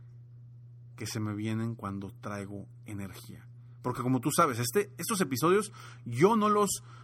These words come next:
no los edito. Estos episodios yo no, no los leo. No tengo un script que lo estoy leyendo como mu-, muchas otras personas. Yo esto simplemente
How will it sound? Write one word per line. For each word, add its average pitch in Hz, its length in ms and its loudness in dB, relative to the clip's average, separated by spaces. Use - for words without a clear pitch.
no 156 120 6
los 202 180 4
edito. 156 500 0
Estos 233 240 4
episodios 208 580 4
yo 151 320 6
no, 202 240 2
no 185 160 8
los 226 160 6
leo. 180 480 6
No 233 280 8
tengo 269 300 4
un 233 200 2
script 247 360 0
que 233 100 2
lo 202 60 8
estoy 214 200 4
leyendo 226 300 2
como 190 260 4
mu-, 196 140 -4
muchas 220 260 2
otras 233 280 -2
personas. 175 640 0
Yo 165 220 2
esto 220 440 -2
simplemente 180 840 2